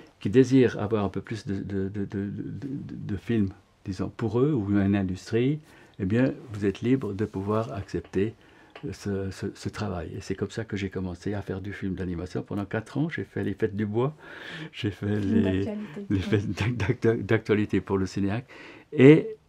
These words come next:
Speaker 1: il y avait le début de la construction de, des autoroutes. Et les, les, les, les, plusieurs maisons m'ont, m'ont demandé si pou-, je pouvais suivre la construction de, de ponts,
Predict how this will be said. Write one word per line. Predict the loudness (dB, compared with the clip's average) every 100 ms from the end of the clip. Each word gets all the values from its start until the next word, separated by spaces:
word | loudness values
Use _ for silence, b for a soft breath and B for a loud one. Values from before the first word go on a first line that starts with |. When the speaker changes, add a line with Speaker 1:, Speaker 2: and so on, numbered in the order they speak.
| _ _ _ -4
Speaker 1:
il | 0
y | 2
avait | 4 2 0 -2
le | 0
début | 2 2 2
de | 0 0 0 -2 -2
la | -4
construction | -4 -6 -6 -8 -4 -2
de, | 0 -2 -4 -4
des | -4 -2
autoroutes. | -2 0 -2 -4 -12 B B B B B
Et | -2 -2 0
les, | 0 0
les, | -4 -4
les, | -4 -4
les, | -4 -4 -4 -6 -6 -10 -4
plusieurs | -2 2 2 0 -10
maisons | 0 2 2 0 -2 -6 B B B -2
m'ont, | 2 2 2 -2 -2
m'ont | 2 2
demandé | 0 0 0 -2 -4
si | -6 -6
pou-, | -4 -6 -4
je | -6
pouvais | -6 -4 -6
suivre | -4 -4 -2 -4
la | -4
construction | -6 -6 -10 -4 -4 -4 -6
de, | -6 -4 -6 -8 -12 B B -8
de |
ponts, | 0 2